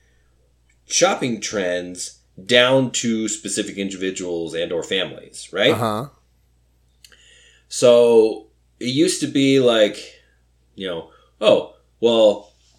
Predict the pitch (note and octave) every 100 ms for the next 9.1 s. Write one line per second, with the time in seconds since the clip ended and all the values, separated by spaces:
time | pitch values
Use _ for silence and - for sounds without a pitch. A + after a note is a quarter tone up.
0 | G2+ A2 C3 C3 C3+ B2 A#2+ - D3 -
1 | C3 C3+ B2 A#2+ G2 A#2 A#2 G#2+ G#2 -
2 | - G#2+ G2 F2+ G#2 - - - - -
3 | _ F#2 G#2 A#2 - _ _ _ - G#2
4 | G#2 A2 A2 A2 A2 G#2 G2+ _ _ G#2
5 | G#2+ G#2 G2 G#2 G2+ G2+ G#2+ G2+ G#2+ G#2
6 | G2+ G2 F#2 - C3+ B2+ G2+ - G2 F#2+
7 | F#2 E2 - - _ - F2+ F2 - G2+
8 | G2 F2+ A#2+ G#2 F2+ G2 F#2+ - F3+ -